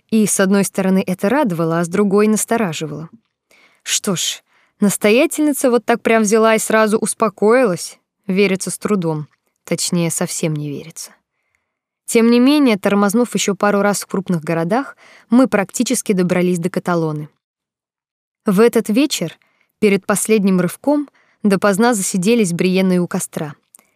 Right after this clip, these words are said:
Все остальные уже разошлись спать, а меня охватил мандраж перед предстоящими важными встречами. О чём я должна буду рассказать, что будет дальше?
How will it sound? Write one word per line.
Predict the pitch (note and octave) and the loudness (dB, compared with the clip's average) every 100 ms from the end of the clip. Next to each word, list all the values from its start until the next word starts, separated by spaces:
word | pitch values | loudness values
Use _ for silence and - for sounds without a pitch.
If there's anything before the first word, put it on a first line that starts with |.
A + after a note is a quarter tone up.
| _ | _
Все | - - B3 | -8 0 0
остальные | A3+ - A#3+ B3 C4 | 0 0 2 4 4
уже | G3+ F3+ F#3+ | 2 0 0
разошлись | F#3 F#3 - G3+ - | 0 -2 -2 -4 -4
спать, | - C#4 - - _ _ - | -4 -6 -6 -16 _ _ 0
а | G3 | 2
меня | G3+ G#3+ C4+ | 4 4 2
охватил | A3+ F#3 F#3 - A3 | 0 -2 -2 0 2
мандраж | G3 F#3+ F#3 A3 A#3+ - - - - | 2 2 2 0 0 -8 -16 -12 0
перед | G#3+ F#3+ | 0 2
предстоящими | - G3+ - G#3 G3 G3 - G3 F3+ | 0 -2 0 0 2 2 0 0 0
важными | F3+ F3 F#3 F#3 | 0 0 0 -2
встречами. | - - G#3 F3 - D#3+ - _ _ _ _ _ - | -2 -2 -2 -2 -6 -10 -16 _ _ _ _ _ -8
О | G3 | -4
чём | - A#3+ B3+ | 0 2 4
я | A3 | 4
должна | G3+ G3+ G#3 | 2 2 2
буду | G3+ F#3+ | 2 0
рассказать, | F#3+ - G#3 G3+ F3+ | 0 -2 -2 0 -2
что | - - F#3+ | -4 -4 -4
будет | G3+ A3 G3 | -4 -4 -4
дальше? | G#3 F3+ - G3 | -4 -4 -10 -14